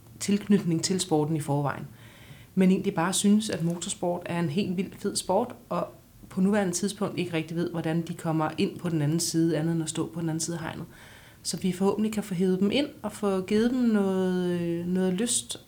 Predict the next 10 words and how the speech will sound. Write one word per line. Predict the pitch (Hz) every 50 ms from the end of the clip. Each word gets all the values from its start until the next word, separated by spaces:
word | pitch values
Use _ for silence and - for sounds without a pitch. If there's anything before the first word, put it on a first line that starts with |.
| - -
til | - - 240 240 247 -
at | 208 190 180 175 170 165 160 165 160 175 180 196 - - - - - - - -
både | 185 185 180 185 185 180 170 151 143 139 - - - - - -
yde | - 202 226 262 269 277 -
en | 196 180 175 170
lille | 165 196 233 277 302
indsats, | 311 330 330 - 294 269 262 - - - - 208
men | 208 202 196
også | 185 202 208 - - - - -
at | 190 185 180 175